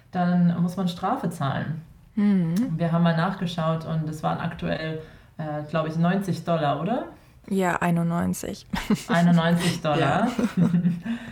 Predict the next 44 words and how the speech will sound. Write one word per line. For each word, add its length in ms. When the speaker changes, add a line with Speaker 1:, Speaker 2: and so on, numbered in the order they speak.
Speaker 1:
Ähm, 320
ja, 300
also 560
super 420
interessant, 720
ähm, 320
dass 300
es 100
eben 220
nicht 160
so 60
ist 120
wie 80
in 140
Deutschland, 480
wo 80
man 200
dann, 300
ähm, 400
ja, 220
jeder 460
entscheiden 460
kann, 240
ob 140
er 100
zur 200
Wahl 180
geht 160
oder 160
nicht, 260
Speaker 2:
Mhm. 300
Speaker 1:
sondern, 540
ähm, 280
ja, 360
hier 120
ist 120
es 100
dann 220
wirklich 360
so, 300
dass 220
jeder 480
wählen 300
muss. 340